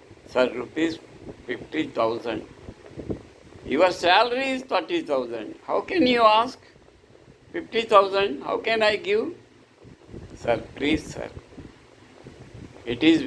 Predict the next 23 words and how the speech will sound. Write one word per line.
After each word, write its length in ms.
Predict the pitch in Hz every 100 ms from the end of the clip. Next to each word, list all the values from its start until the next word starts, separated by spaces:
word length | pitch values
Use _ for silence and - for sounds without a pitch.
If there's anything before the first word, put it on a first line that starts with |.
| 131
very 280 | 147 175 165 -
kind 480 | 139 160 208 220
of 200 | 214 196 -
you, 140 | 175
sir. 300 | 160 - 120 - - _ - - - - - - - - - - - - - - - - - - - 110
My 180 | 120 123
wife 460 | 113 120 147 170 -
health 380 | 120 135 160 160
is 240 | 151 127
not 360 | 113 120 135 127
doing 380 | 120 131 131 120
well. 160 | 120 139 - - - - - - - - - - - - - - - - - - - -
She 180 | - 135
was 180 | 131 127 -
joined 380 | 127 147 160 170
in 160 | 143 127
a 100 | 117
hospital. 600 | 110 117 - 127 123 123 143 - - - - - - - -
Immediately, 960 | 123 135 160 175 160 139 - 139 170 165 - _ _
operation 720 | 110 131 151 147 160 156 151
should 280 | 139 135 120
be 120 | 139 127
undergone. 600 | 117 120 123 127 131 -